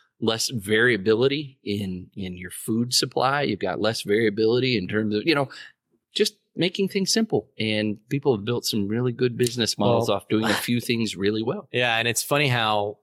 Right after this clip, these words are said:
Speaker 2: I've, I've binged on too many hours of Gordon Ramsay <laughs> on Kitchen
Speaker 1: Yeah,
Speaker 2: Nightmares on
Speaker 1: yeah,
Speaker 2: YouTube.
Speaker 1: yeah.
Speaker 2: And it's, I, I just love the episodes where he goes in and he's sitting in the restaurant that's failing and they have, like,
Speaker 1: <laughs>
Speaker 2: a ten-page menu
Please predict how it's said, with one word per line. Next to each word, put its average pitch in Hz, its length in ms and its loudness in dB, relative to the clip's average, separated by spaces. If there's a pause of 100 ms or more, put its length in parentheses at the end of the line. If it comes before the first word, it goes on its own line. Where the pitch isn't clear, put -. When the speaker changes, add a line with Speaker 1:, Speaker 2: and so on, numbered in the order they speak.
Speaker 2:
I've, 107 340 -2
I've 104 260 -2 (100)
binged 120 400 0
on 98 140 -2
too 117 180 -2
many 110 180 0
hours 98 300 0
of 92 100 -14
Gordon 101 280 0
Ramsay 104 480 -2 (220)
<laughs> - 200 -20
on 101 160 -4
Kitchen 123 300 -2
Speaker 1:
Yeah, 104 80 -2
Speaker 2:
Nightmares 113 240 -4
on 107 100 0
Speaker 1:
yeah, 107 120 -2
Speaker 2:
YouTube. 131 320 2
Speaker 1:
yeah. 104 220 -6 (320)
Speaker 2:
And 143 100 0
it's, - 320 0
I, 127 260 0
I 131 120 0
just 123 180 -2
love 127 280 2
the 123 100 2
episodes 120 420 -2
where 113 80 -2
he 110 60 0
goes 113 300 2
in 110 180 0
and 107 80 -2
he's 104 180 2
sitting 117 220 0
in 110 80 -4
the 107 80 0
restaurant 101 400 -2
that's 104 180 -2
failing 110 400 -2
and 104 80 -4
they 101 80 -2
have, 110 220 -2
like, 107 280 0 (180)
Speaker 1:
<laughs> - 160 -20
Speaker 2:
a 123 100 -4
ten-page 117 580 -2
menu 113 540 -4